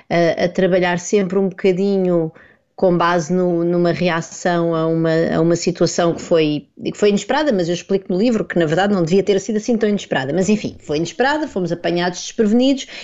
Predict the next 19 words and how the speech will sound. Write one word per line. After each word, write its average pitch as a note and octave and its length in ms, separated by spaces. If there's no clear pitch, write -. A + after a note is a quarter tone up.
e B3+ 60
estamos A#3+ 440
permanentemente C4 840
um C4+ 80
bocadinho C4+ 540
a, B3 300
a C4 100
gerir, B3+ 520
a A3+ 40
gerir B3 320
a B3+ 40
contingência, B3+ 960
não G3 80
é? G3 120
Estamos G#3 280
a A3 80
gerir G#3+ 440
quase A3+ 260
sempre A#3+ 420